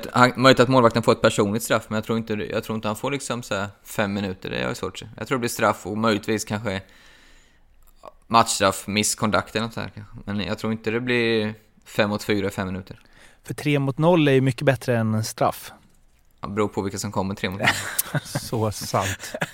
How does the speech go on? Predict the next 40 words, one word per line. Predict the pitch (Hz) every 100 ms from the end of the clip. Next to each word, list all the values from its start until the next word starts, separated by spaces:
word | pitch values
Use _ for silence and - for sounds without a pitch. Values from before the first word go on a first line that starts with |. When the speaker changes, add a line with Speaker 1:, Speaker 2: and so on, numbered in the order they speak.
| -
Speaker 2:
<laughs> | 151 110 - 202 - - - 127
Ja. | 127
Speaker 3:
Otroligt | 127 117 104 104
klokt. | - 107 - -
Speaker 1:
Eh, | 117
Speaker 2:
Ja. | 123
Speaker 1:
ett | 139 139 139
av |
dem | 131 131 -
jag | -
stör | - 135
mig | 117 120
mest | 120 - -
på | 110
i | 104
ishockey, | 110 95 98
när | 104
de | 107
kommer | 110 104
två | - 110
mot | 104
noll | 107 98 90 - _ _ _ -
och | 107
puckföraren | - 120 113 - 90 90 92 - - - - -
åker | 113 - 104
nästan | 123 123 104
ända | 98 107 104
fram | 104
till | 95 98
målvakten | 98 82 - 80
och | - 123
sen | 123 104
slår | 107
han | 95
passen, | 98 - 95
så | 104
den | 98
som | 104 95 - - - - - - -
får | - 113 98
den | 95 92